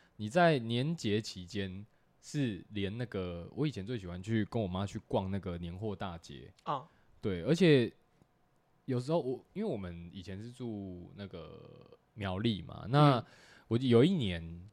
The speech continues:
Speaker 1: 我记得是上来台北，就是有去迪化，有来迪化街这边办年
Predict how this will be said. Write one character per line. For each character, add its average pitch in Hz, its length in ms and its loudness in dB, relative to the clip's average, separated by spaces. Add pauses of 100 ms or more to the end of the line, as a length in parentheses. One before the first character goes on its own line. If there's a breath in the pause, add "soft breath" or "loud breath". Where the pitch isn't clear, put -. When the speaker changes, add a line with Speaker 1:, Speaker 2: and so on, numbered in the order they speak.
(200)
Speaker 1:
我 104 100 -8
记 139 160 -2
得 104 380 2 (520)
是 131 220 -4
上 135 300 -2
来 92 160 -2
台 92 240 -6
北， 85 420 -6
就 104 140 -4
是 101 220 -2
有 90 180 0
去 135 180 0
迪 101 220 2
化， 110 180 4
有 101 160 2
来 104 160 6
迪 107 140 4
化 113 180 8
街 104 140 4
这 101 100 4
边 90 220 2
办 90 220 4
年 82 140 -12